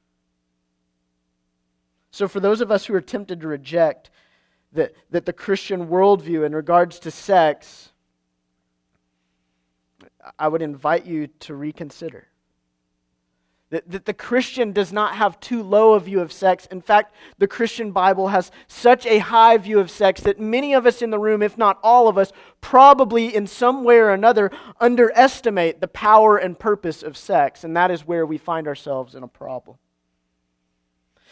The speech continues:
We underestimate the power and purpose of sex, and this is what Paul says in verses thirteen through eighteen. He says, "Food is meant for the stomach and the stomach for food, and God will destroy both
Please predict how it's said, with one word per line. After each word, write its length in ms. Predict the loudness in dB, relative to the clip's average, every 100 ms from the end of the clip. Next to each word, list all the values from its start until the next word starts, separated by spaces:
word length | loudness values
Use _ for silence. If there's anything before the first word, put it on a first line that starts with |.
| _ -10
We 180 | -6 0
underestimate 800 | 0 6 8 8 4 -2 -2
the 60 | -4
power 420 | -4 2 4 4
and 220 | 2 -4 -4
purpose 380 | -4 -2 -4
of 160 | -4 -16
sex, 400 | -2 2 2 0
and 100 | -8
this 140 | -8
is 100 | -8
what 180 | -6 -6
Paul 280 | 0 4 4
says 320 | 2 -2 -2
in 100 | -6
verses 340 | -8 -8 -10 -12
thirteen 460 | -10 -10 -12 -14
through 140 | -14 -12
eighteen. 540 | -12 -12 _ -20 -20 _ _ _ _ _ _ _ _ -8
He 120 | -4
says, 220 | -2 -4
"Food 400 | -4 -2 0 0
is 160 | -2 -2
meant 240 | -2 -2
for 140 | -2 -6
the 100 | -6
stomach 500 | -2 0 0 -2 -6
and 120 | -8
the 40 |
stomach 400 | -6 -2 -2 -4
for 140 | -12 -16
food, 520 | -12 -8 -4 -6 -8 -20 -16 -8
and 200 | -4 2
God 320 | 6 6 6
will 100 | 0
destroy 460 | -6 -8 4 6
both 240 | 6 2